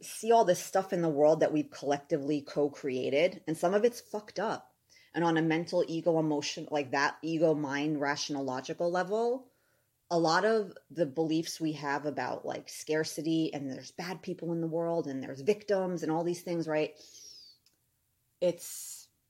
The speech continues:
you know, to that mind, you know, these really, these really, these sorts of perspectives, they can seem kind of, like, callous or, or whatever, right? Because it's just,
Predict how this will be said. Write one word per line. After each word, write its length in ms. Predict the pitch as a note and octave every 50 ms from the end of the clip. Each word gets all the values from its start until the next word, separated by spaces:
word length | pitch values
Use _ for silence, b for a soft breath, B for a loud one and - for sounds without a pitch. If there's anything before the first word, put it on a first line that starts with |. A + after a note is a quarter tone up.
| _ _ _ _ _ _ _ _ _ _ _ _ _ _ _ _ -
you 80 | E3 D#3
know, 280 | C#3+ C3 C3+ C#3 D#3 - -
to 140 | - - -
that 240 | E3 E3 - C#3+
mind, 480 | D#3 D#3+ E3 F3+ F3+ E3+ D#3+ D3+ D3 -
you 80 | - C#3+
know, 100 | D#3 D3+
these 200 | C#3+ D3+ C#3 D3
really, 420 | D#3+ D#3 D3+ D3+ D3+ D3 C3 C3 - G3
these 240 | E3+ D#3 C#3+ B2+
really, 640 | C3 C#3 D#3 D#3+ D#3 D#3 D#3 D3+ D3 C#3+ C3 - - -
these 160 | D#3 D3 -
sorts 220 | - D#3+ D3 - D#3
of 80 | -
perspectives, 640 | - D3 C#3+ - - D3 D3+ - - D#3+ D#3 D3 C3+
they 140 | C#3+ C#3+ C#3+
can 180 | C#3+ C#3 C3
seem 260 | C3 - D3+ D3 D3 C#3
kind 240 | C#3+ - D3 C#3+
of, 120 | C#3+ C3 -
like, 360 | - - - - _ - _ _ _ _ _ _ _ _ _ _ _ _
callous 680 | - - - C3 C#3 C#3+ D3+ D3+ D3+ D3 D3+ - - C#3+
or, 160 | C3 C3 C3
or 160 | - D3+ D3+
whatever, 400 | D3+ D#3 D3+ D#3+ D#3 C#3 D3 C#3+
right? 300 | C#3+ C#3+ C#3+ D3 C#3+ - - _ _ _ -
Because 280 | D3+ - D#3 C#3+ C3
it's 140 | D3 - -
just, 320 | D3+ C3+ - - - -